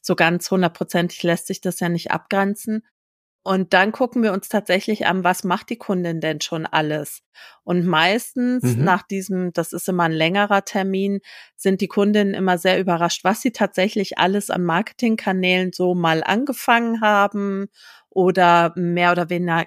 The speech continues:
Speaker 1: weniger leidlich oder mehr oder weniger regelmäßig bespielen. Das heißt, wir müssen uns immer erst ein Bild davon machen, was haben wir aktuell für einen Status quo?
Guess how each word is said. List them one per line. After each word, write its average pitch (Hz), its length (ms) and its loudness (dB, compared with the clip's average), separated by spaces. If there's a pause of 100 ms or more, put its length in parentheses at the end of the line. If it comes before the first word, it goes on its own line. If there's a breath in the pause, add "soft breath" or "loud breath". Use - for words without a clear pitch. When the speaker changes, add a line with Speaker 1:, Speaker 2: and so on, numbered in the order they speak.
Speaker 1:
weniger 175 480 0
leidlich 190 580 0
oder 170 140 -2
mehr 160 180 -2
oder 165 220 -4
weniger 170 420 -2
regelmäßig 175 680 -4
bespielen. 196 600 -2 (400)
Das - 180 -4
heißt, 190 280 4
wir 196 140 4
müssen 196 280 -2
uns 170 160 -4
immer 180 240 2
erst 156 240 0
ein 170 80 -4
Bild 170 240 0
davon 165 260 -2
machen, 156 300 -4
was - 240 -2
haben 160 240 0
wir - 140 -2
aktuell - 420 -4
für - 160 -8
einen 151 120 -4
Status - 520 -8
quo? 135 340 -6